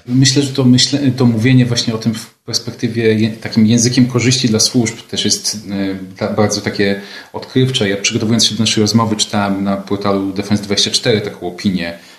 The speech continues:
żeby, że w interesie służb jest rozpoczęcie czy, czy inicjowanie, wspieranie debaty publicznej na temat sygintu,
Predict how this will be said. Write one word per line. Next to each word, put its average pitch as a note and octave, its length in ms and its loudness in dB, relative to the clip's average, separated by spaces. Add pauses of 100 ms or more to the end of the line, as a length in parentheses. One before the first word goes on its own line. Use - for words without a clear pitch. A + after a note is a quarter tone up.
(220)
żeby, F2+ 1000 -6 (640)
że G#2 140 -8
w G#2 120 -4
interesie B2 460 2
służb C3 460 0 (380)
jest G2+ 340 -2
rozpoczęcie B2+ 680 2
czy, G2 460 -2 (280)
czy G2+ 200 -6
inicjowanie, A2 840 4
wspieranie G#2+ 560 2
debaty G#2 480 -2
publicznej G2+ 520 -4
na F#2 60 -8
temat G2 260 -2
sygintu, G2 640 0